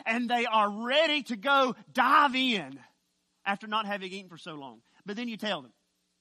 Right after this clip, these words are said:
you say, "Now, the only thing you can do is eat at the Chocolate Wonderfall." Now, the Chocolate Wonderfall is great, but you need a little bit more than that, right? Sometimes what happens in church is that people come into this place and they're starving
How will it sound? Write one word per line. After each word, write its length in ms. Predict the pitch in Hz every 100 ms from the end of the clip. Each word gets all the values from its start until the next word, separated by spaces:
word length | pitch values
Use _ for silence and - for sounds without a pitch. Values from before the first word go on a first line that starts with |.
| _ _ _
you 60 |
say, 80 | 175
"Now, 120 | 175
the 80 | 165
only 200 | 196 247
thing 180 | 233 220
you 120 | 220
can 140 | 190
do 80 | 190
is 220 | 196 165
eat 120 | 180 175
at 80 |
the 40 | 151
Chocolate 360 | 180 170 160 156
Wonderfall." 380 | 135 120 110 _ _ _ _ _ _ _ _ _ _ _ _ _ _ _ _ _ _ _ _ _ _ _ _ _ _ _ _ 202
Now, 80 |
the 60 | 202
Chocolate 320 | 302 311 226
Wonderfall 340 | 240 196 202 175
is 80 |
great, 300 | 147 208 160
but 160 | 143 202
you 40 |
need 140 | 208 185
a 20 |
little 80 | 185
bit 120 | 160
more 200 | 170 160
than 100 | 147
that, 220 | 143 113
right? 220 | 127 175 - _ _ _ _ _ _ _
Sometimes 520 | 247 294 269 226 196
what 120 | 202
happens 360 | 196 226 202 165
in 100 | 170
church 320 | - 214 -
is 100 | 175
that 140 | 170 147
people 300 | 240 202 -
come 200 | 220 202
into 320 | 220 226 196
this 160 | 175
place 360 | - 165 160 -
and 160 | 180 165
they're 100 | 139
starving 680 | - - 208 196 156 127